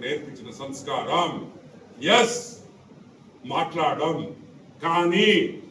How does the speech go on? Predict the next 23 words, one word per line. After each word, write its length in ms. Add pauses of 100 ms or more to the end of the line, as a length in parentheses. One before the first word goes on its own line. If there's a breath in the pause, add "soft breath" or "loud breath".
(240)
ఈ 120
రోజు 240
చెప్తున్నారు 540
కదా 140 (140)
సంకలు 360
గుద్దుకుంటూ 480 (1120)
వైసీపీ 480
నాయకులు, 420 (400)
ఇదే 240 (300)
జగన్మోహన్ 600
రెడ్డి 240
ముఖ్యమంత్రిగా 600 (100)
ఉన్నప్పుడు 380 (580)
మీరు 280 (160)
న్యాయస్థానంలో 920 (160)
ఉన్న 140 (160)
నా-, 340 (380)
ఉన్న 160 (180)
లార్డ్‌షిప్స్ 600
ని, 80 (1700)
జస్టిస్ 460 (160)
ని 80 (340)
మీరు 180